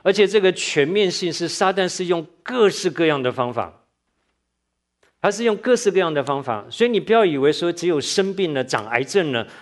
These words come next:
啊，碰到困难了才叫属灵的征战。任何的方式仇敌都可以用，任何人事物仇敌都可以用。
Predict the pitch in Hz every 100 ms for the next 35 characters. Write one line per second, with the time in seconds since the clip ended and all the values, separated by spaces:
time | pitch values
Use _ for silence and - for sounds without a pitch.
0 | - _ _ 120 131 - 208 180 180 233
1 | 165 113 135 135 143 139 135 120 95 98
2 | 110 127 120 120 98 - - _ _ _
3 | _ _ _ _ 185 233 208 147 147 151
4 | 160 151 - 135 - 143 135 135 135 127
5 | 123 113 117 - _ _ _ - 202 226
6 | 190 156 139 127 139 175 143 135 110 -
7 | 147 143 131 - 202 190 127 98 101